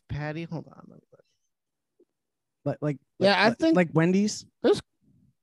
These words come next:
Speaker 3: there's quite a few, like, chicks that lift that are pretty good looking, but it depends on how much they lift.
Speaker 1: Yeah.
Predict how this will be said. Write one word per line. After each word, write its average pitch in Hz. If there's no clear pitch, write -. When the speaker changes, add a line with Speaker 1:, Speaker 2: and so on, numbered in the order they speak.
Speaker 3:
there's 320
quite 392
a 214
few, 202
like, 151
chicks -
that 147
lift 131
that 131
are 131
pretty 139
good 127
looking, 127
but 143
it 165
depends 202
on 139
how 127
much 127
they 160
lift. 147
Speaker 1:
Yeah. 139